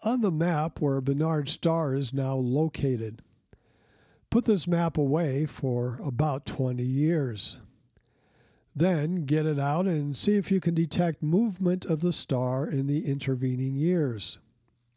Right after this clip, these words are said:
The maps that I provide are, first, a star map drawn by a computer program called The Sky.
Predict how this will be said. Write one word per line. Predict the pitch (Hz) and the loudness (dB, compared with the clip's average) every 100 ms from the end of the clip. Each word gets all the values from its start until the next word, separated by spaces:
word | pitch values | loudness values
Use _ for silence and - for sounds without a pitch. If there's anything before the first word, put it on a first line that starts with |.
| _ _ _ _ _ _ _ _ _ _ _ - | _ _ _ _ _ _ _ _ _ _ _ -4
The | 160 | 0
maps | 196 220 - | 2 0 -2
that | 185 160 160 - _ | 0 0 -2 -8 _
I | 175 202 | -2 0
provide | - 143 123 117 123 143 | 0 0 0 0 -2 -2
are, | 123 123 120 170 | 0 0 -2 -6
first, | 220 - 139 170 - | -6 -2 0 0 0
a | 127 120 | -2 -2
star | - 160 196 | 0 0 2
map | 160 135 165 - 190 | 0 0 -2 -6 -12
drawn | 123 143 143 139 | -4 -2 0 -2
by | 131 135 | -2 0
a | 135 | -2
computer | 127 123 - 175 165 147 | -4 -6 -2 0 2 0
program | - 180 156 139 135 | 0 0 2 0 0
called | 135 135 120 120 120 | -2 -2 -2 -2 -4
The | 135 | -4
Sky. | - 175 180 147 113 | -2 0 0 0 -4